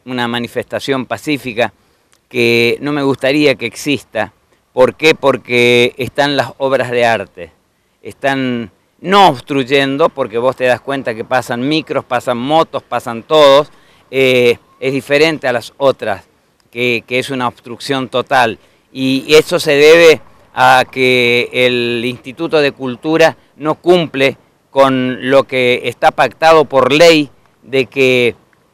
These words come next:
eh, cada treinta, cada treinta días, cada vez que nosotros presentamos, eh, los papeles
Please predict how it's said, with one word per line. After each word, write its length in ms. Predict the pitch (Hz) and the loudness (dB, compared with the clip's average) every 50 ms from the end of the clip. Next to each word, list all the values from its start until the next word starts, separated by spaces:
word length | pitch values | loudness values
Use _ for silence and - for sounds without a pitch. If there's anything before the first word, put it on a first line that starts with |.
| _ _ | _ _
eh, 440 | 120 127 127 123 123 123 123 120 - _ _ _ _ | -4 -2 0 0 0 0 -2 -4 -6 _ _ _ _
cada 280 | - 147 139 135 131 | -2 2 2 2 2
treinta, 540 | - - 160 165 175 180 165 - 160 143 - - _ _ _ _ _ | 2 2 2 2 2 0 -2 -4 -6 -6 -6 -10 _ _ _ _ _
cada 240 | - 151 147 139 135 | -2 0 0 0 0
treinta 400 | - 175 190 202 190 - 170 160 | -2 -2 -2 -2 -2 0 0 0
días, 260 | 156 156 147 131 123 | 2 2 0 0 0
cada 220 | - 165 180 180 | 0 2 2 4
vez 160 | 170 165 175 | 4 2 0
que 100 | - 175 | -2 -4
nosotros 400 | 156 147 - 170 165 135 170 151 | -8 -6 -4 -4 -2 -2 -4 -6
presentamos, 960 | - - 156 143 139 - 143 131 127 120 - 175 175 156 143 131 123 117 - _ _ _ _ _ _ - | -6 -6 -6 -6 -6 -6 -8 -10 -8 -4 0 0 0 0 0 -4 -6 -10 -12 _ _ _ _ _ _ -4
eh, 420 | 131 135 131 127 123 123 120 - - | 0 2 2 2 2 0 -2 -4 -4
los 240 | 123 139 156 151 139 | -2 0 0 0 0
papeles 680 | - - 139 127 - - 175 180 170 143 139 113 - | -2 -6 -6 -6 -4 -2 -2 -2 0 -2 -4 -6 -8